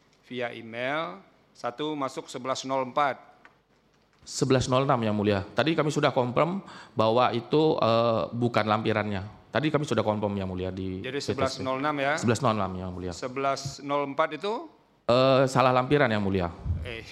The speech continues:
Speaker 1: <laughs> nanti
Speaker 2: Bukan
Speaker 1: kami
Speaker 2: lampirannya.
Speaker 1: Ini kan perbaikan ini, Pak.
Speaker 2: Betul, Yang Mulia.
Speaker 1: Terus?
Speaker 2: Sebelas kosong enam. Tadi kami langsung confirm, Yang Mulia.
Speaker 1: Kalau menurut hukum acara, yang pertama kami terima itu yang jadi perbaikan.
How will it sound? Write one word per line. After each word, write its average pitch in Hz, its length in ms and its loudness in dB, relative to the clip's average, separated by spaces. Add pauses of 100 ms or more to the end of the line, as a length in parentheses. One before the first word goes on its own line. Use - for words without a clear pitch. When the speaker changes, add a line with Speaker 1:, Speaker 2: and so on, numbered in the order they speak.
(540)
Speaker 1:
<laughs> - 640 -20
nanti 131 180 -6
Speaker 2:
Bukan 123 80 6
Speaker 1:
kami 127 140 4
Speaker 2:
lampirannya. 123 420 2 (760)
Speaker 1:
Ini 165 160 -6
kan 254 160 -4
perbaikan 170 560 -2
ini, 170 320 -6
Pak. 160 280 0 (440)
Speaker 2:
Betul, 147 400 4
Yang 113 80 -2
Mulia. 107 240 4 (240)
Speaker 1:
Terus? 196 480 -6 (1300)
Speaker 2:
Sebelas 120 320 2
kosong 123 320 0
enam. 107 320 0
Tadi 120 160 2
kami 143 240 2
langsung 135 240 2
confirm, 107 320 0
Yang 98 240 0
Mulia. 92 80 0
Speaker 1:
Kalau 151 160 2
menurut 170 480 -2
hukum 180 320 -2
acara, 170 720 2
yang 151 160 -2
pertama 151 400 0
kami 147 240 -4
terima 151 400 -2
itu 151 160 -6
yang 143 80 -4
jadi 135 160 -4
perbaikan. 127 560 -6